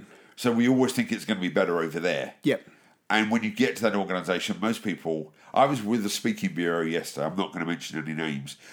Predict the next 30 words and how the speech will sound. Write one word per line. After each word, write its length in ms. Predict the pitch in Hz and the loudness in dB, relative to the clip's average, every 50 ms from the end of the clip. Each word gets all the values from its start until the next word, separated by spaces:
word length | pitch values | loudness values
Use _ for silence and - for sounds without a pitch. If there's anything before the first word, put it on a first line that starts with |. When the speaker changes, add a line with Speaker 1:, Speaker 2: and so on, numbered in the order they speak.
| - - | -8 -4
Speaker 1:
and 100 | - 98 | -2 0
a 40 | 98 | 2
lot 300 | 104 110 123 123 127 - | 4 4 4 2 2 0
of 80 | 113 | 0
people 240 | 117 123 113 101 107 | 0 -2 0 0 0
who 80 | 104 101 | 0 0
leave 180 | 104 104 92 | 0 0 0
that 220 | - 98 92 - - | 0 -2 -2 -2 -2
bureau 460 | 92 98 98 92 80 76 76 82 - - _ _ _ _ _ _ _ _ _ _ _ _ _ _ | 0 0 2 2 2 0 -2 -4 -8 -12 _ _ _ _ _ _ _ _ _ _ _ _ _ _
about 340 | - - - 110 104 95 - | -6 0 2 2 2 2 0
three 120 | - 120 107 | -2 -2 0
months 160 | 104 98 95 | 0 0 0
later 220 | 104 104 - - | 0 0 0 0
re-up 260 | 98 95 104 101 104 101 | 0 0 2 2 0 0
and 80 | - | -2
say, 80 | 104 92 | -6 -6
"Can 140 | - 101 98 | -4 -4 -4
I 40 | |
come 180 | 95 - 98 87 | -2 -2 -2 0
back?" 360 | 98 98 95 87 - - - - _ - - _ _ | 0 0 0 -2 -6 -12 -18 -20 _ -20 -20 _ _
Because 260 | - 107 - 110 104 - | -4 -2 -2 0 0 0
the 180 | 104 107 107 - | -2 -4 -4 -4
energy 540 | 101 123 123 127 123 127 - 110 104 92 - | -2 0 0 0 0 0 0 -2 -2 -2 -4
and 120 | - 95 90 | -6 -4 -2
the 220 | 95 98 - - - | -2 -2 -2 -4 -4
atmosphere 600 | - 120 131 - - - - - - 90 82 76 - - | -2 -2 -2 -2 -6 -10 -10 -8 -4 -4 -4 -4 -4 -6
in 120 | 92 92 | -8 -8
this 180 | 90 92 - 101 | -8 -6 -4 -2
organisation 540 | 98 85 - 90 87 90 90 87 - - 90 | -2 -2 -4 -4 -2 -2 -2 -2 -4 -8 -10
is 100 | - | -12